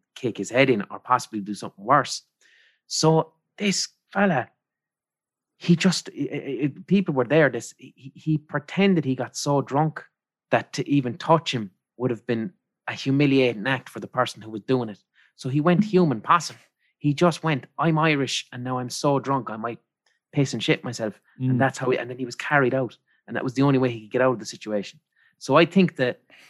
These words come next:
Speaker 1: hitting themselves, that's part of that philosophy.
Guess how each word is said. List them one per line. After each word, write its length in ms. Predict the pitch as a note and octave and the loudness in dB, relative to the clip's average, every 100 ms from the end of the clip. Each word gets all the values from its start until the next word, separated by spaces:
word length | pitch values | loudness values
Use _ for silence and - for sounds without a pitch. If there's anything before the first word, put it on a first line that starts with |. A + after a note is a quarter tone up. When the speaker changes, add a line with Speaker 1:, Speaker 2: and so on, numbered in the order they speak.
| - | -4
Speaker 1:
hitting 240 | F3+ - | -4 0
themselves, 560 | D#3 C3+ C3+ A2+ - - _ _ _ - | -2 -2 -4 -4 -8 -18 _ _ _ -2
that's 160 | B2+ | -2
part 300 | - D3+ C#3 | 2 2 2
of 60 | B2+ | 0
that 220 | B2+ - | -2 -2
philosophy. 520 | B2+ B2 - G#2 G2 | 0 0 0 -12 -18